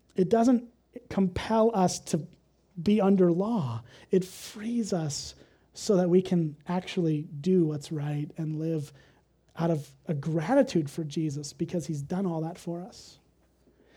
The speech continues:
It should transform our, our lives because we recognize that every sin we've ever committed and the anger that God rightly has for that sin is not on me, it's on Jesus.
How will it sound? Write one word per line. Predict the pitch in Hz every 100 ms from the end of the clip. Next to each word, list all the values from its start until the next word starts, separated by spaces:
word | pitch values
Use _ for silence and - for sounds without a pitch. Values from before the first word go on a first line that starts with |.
| - -
It | 180
should | - 190
transform | - 196 180 - - 208 196
our, | 165 165 -
our | 165
lives | 160 160 165 160 156 - - - - _
because | 170 147 - 208 180 151 - _ _ _ 196
we | 170 165
recognize | 170 180 180 175 170 160 156
that | 170 180
every | 180 233
sin | 226 - 196
we've | 180 170 -
ever | 180 190 185 185 _ -
committed | - 175 170 160 143 - _ _ _ _ _ _
and | 180 175
the | 185
anger | 185 214 226
that | 202 190
God | 190 165
rightly | 175 185 175
has | 151 180 185 180
for | 214
that | 190 180
sin | - 175 160
is | 147
not | 160 185
on | 208
me, | 190 156
it's | 143
on | 151 156
Jesus. | 147 151 139 139 -